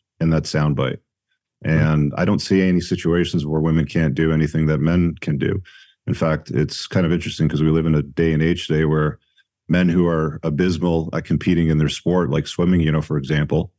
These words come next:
Speaker 1: uh, ranked four hundred or so, will compete in a women's sport, identify as a female, and clean up and be number one. Um,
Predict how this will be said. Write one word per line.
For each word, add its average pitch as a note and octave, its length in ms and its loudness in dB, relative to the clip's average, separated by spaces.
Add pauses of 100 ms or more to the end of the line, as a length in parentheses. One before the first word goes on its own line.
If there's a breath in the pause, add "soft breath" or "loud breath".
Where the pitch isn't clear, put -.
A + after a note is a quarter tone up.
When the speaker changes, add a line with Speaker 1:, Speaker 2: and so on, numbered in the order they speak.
(440 loud breath)
Speaker 1:
uh, D2 260 0
ranked E2 260 0
four E2 240 -2
hundred D#2+ 280 2
or D2+ 80 2
so, D2+ 420 -2
will D#2 140 -4
compete E2 340 0
in D#2+ 100 2
a D2+ 60 2
women's E2+ 340 2
sport, D#2 440 -2
identify D#2+ 500 0
as D2+ 140 -2
a D2+ 40 -2
female, D2+ 520 2
and D2+ 420 0 (180)
clean F2+ 240 2
up F#2 220 -2
and C#2+ 140 -4
be D#2+ 80 2
number D#2 260 2
one. E2 300 -2 (560 soft breath)
Um, D2 640 0